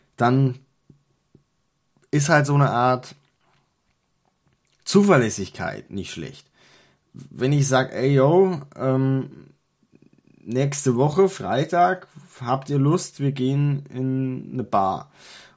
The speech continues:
Oder habt ihr, hast du Lust, ins Kino zu gehen? Oder e-, egal was. Das ist, ich hab ganz, ganz viele Beispiele, wo die Menschen gesagt haben, "Ja, ja."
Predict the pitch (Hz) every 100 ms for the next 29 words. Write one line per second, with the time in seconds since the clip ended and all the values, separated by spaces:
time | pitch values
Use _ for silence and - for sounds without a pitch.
0 | - 131 131 123 - - - 117 139 143
1 | - - 101 147 143 139 139 131 - 50
2 | 50 110 127 139 - 151 165 156 139 147
3 | 143 139 - - 147 131 117 104 98 95
4 | 120 123 - - - - - - 143 143
5 | 165 156 131 - 127 113 123 135 127 139
6 | 143 160 - 151 165 160 151 139 143 123
7 | 110 107 123 117 120 143 156 147 139 123
8 | 113 131 - 143 131 131 127 139 160 180
9 | 156 170 185